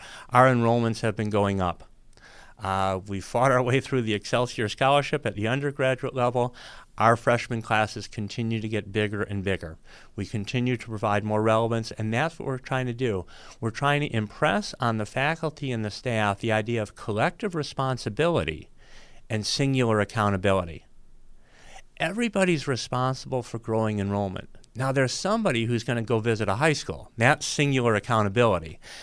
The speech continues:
But when it comes to growing the enrollment, being relevant, understanding how students, how we can help students retain, that's where everybody has to be collectively responsible. And so we have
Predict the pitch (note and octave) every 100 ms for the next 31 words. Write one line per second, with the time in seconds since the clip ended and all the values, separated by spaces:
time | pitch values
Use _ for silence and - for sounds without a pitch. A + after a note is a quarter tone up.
0 | - - A#2 A#2+ A#2 - D3+ D#3+ - A#2
1 | G#2 B2 E3 F3 D3 A2+ G2+ F#2+ F#2 F#2
2 | F#2 B2 D#3+ D#3 A#2 G2+ G2 G2+ - A#2+
3 | D3 E3+ - D3 C3 G#2+ - C#3 D3 -
4 | - C3+ A#2+ - C#3+ C#3+ A#2+ A#2+ C3+ -
5 | C3 A2+ - G2+ - C#3 G#2+ G2+ - -
6 | - C3 C#3+ D3+ C3 C3 D3+ C#3+ A#2+ G#2
7 | G2+ G#2+ - G2+ G#2 F#2+ - - - A#2
8 | A#2+ A#2 A#2 G#2+ G2 F#2 - F#2 F#2 -
9 | E2+ E2 - - - - - A2+ G#2+ C3
10 | B2 A#2+ A2